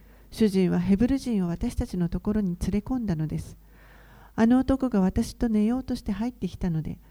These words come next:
私は大声を上げました。私が声を上げて叫んだのを聞いて、あの男は私のそばに上着を残して外へ逃げていきました。彼女はヨセフの主人が家に帰ってくるまで、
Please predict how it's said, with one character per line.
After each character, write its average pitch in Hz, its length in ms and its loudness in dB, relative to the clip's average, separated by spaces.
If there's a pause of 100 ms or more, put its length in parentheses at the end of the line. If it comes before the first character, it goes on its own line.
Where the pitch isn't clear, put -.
(280)
私 196 340 4
は 180 120 6
大 220 180 2
声 254 240 0
を - 20 0
上 160 160 -2
げ 170 80 -2
ま 175 160 -4
し - 100 -16
た。 - 160 -12 (880)
私 196 320 -2
が 202 120 -2
声 254 300 0
を 196 40 0
上 175 120 0
げ 180 120 -4
て - 120 -8
叫 214 320 -2
ん 233 80 -6
だ 202 100 -4
の 160 120 -4
を 160 80 -8
聞 180 220 -10
い 165 40 -12
て、 - 240 -10 (540)
あ 185 80 0
の 190 100 2
男 190 340 -2
は 160 160 -4 (200)
私 208 360 -2
の 214 120 -2
そ 214 120 -2
ば 196 120 -2
に 175 240 -6
上 208 200 2
着 240 140 -6
を 233 80 -2
残 226 300 -4
し - 80 -12
て - 200 -10 (320)
外 254 280 -2
へ 165 80 2
逃 190 240 -2
げ 247 100 -6
て - 80 -8
い 151 80 -6
き - 160 -10
ま 165 140 -4
し - 80 -16
た。 - 160 -14 (880)
彼 277 240 -2
女 185 160 0
は 185 220 -2 (220)
ヨ 240 120 0
セ 269 120 0
フ 226 120 -4
の 185 120 0
主 208 160 -4
人 180 200 -2
が 165 100 -4
家 208 180 -2
に 233 140 -4
帰 220 160 -2
っ 220 40 -4
て - 160 -6
く 185 140 -4
る 165 100 -2
ま 151 120 -4
で、 - 180 -12